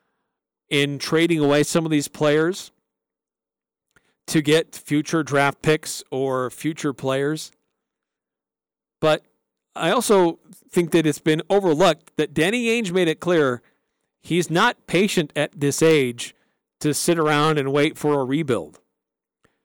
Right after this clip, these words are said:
And they want to develop the players that they have either for future growth on this team or to use to bundle and get top flight talent.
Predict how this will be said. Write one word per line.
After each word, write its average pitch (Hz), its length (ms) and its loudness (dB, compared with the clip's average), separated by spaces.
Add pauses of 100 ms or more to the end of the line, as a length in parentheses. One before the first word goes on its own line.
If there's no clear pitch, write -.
(480)
And 139 480 -2 (160)
they 139 360 0
want 135 320 -2
to 208 80 4
develop 160 380 2
the 151 60 -8
players 156 340 -2
that 160 120 -6
they 131 140 -2
have 123 560 -2
either 180 260 4
for 156 360 2
future 165 440 -4
growth 160 380 2
on 156 140 -2
this 143 180 0
team 123 420 -8 (920)
or 160 200 2
to 190 60 0
use 147 460 2
to 151 100 0
bundle 135 640 0 (460)
and 139 220 -4
get 147 260 0 (460)
top 160 300 0
flight 147 380 -2
talent. 127 440 -8